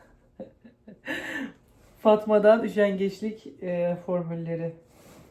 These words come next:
Beni örnek almayın arkadaşlar. Ne demişler?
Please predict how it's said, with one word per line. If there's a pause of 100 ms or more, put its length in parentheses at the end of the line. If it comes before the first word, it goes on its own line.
(460)
Beni
örnek
almayın
arkadaşlar. (1300)
Ne
demişler?